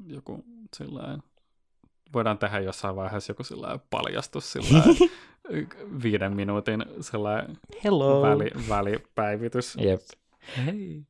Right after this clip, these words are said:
Speaker 2: Joo, munkin puolesta kiitos, että kuuntelit Pistä jonoon, ja tervetuloa joskus takaisin <laughs> sitten, kun palaamme keskuuteenne.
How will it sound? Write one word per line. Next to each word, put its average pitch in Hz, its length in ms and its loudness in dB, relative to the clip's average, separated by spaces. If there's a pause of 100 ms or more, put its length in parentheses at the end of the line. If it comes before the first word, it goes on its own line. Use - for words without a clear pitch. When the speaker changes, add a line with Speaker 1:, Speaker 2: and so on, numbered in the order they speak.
(240)
Speaker 2:
Joo, 120 300 10
munkin 175 340 8
puolesta 135 420 6
kiitos, 131 420 8
että 127 200 6
kuuntelit 110 600 6
Pistä 110 400 6
jonoon, 98 720 6
ja 92 140 4
tervetuloa 113 720 6
joskus 143 920 4 (580)
takaisin 107 960 6 (140)
<laughs> - 140 -18
sitten, 127 460 4
kun 120 220 4
palaamme 120 540 6
keskuuteenne. 95 1080 0